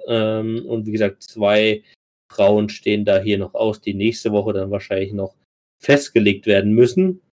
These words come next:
Genau, und als letztes kleines Thema gab's dann eben noch das Unsanctioned Match tatsächlich noch von Drew McIntyre gegen Jey Uso, was Drew McIntyre dann allerdings relativ, äh,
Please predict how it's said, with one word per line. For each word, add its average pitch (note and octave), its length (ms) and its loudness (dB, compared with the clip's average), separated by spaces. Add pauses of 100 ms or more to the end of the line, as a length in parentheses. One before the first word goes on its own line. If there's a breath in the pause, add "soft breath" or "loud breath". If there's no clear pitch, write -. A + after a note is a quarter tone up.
(720)
Genau, G#2+ 240 4
und G#2 80 2
als G2+ 220 0
letztes C#3+ 360 0
kleines A#2+ 300 4
Thema A2 480 2 (420 loud breath)
gab's A2+ 220 2
dann A2+ 160 2
eben A2+ 220 0
noch G#2+ 180 2
das G#2 420 0
Unsanctioned A#2+ 1000 0
Match B2+ 320 0
tatsächlich A#2 360 2
noch A#2+ 240 0 (200)
von C#3 180 0
Drew B2 140 2
McIntyre A2+ 500 4
gegen A#2 300 4
Jey B2 340 2
Uso, B2+ 560 2 (400 soft breath)
was A2+ 260 0
Drew - 180 -2
McIntyre G#2+ 580 2
dann G#2 220 0
allerdings G#2 680 -4 (560)
relativ, A2+ 760 4 (160)
äh, G#2 480 0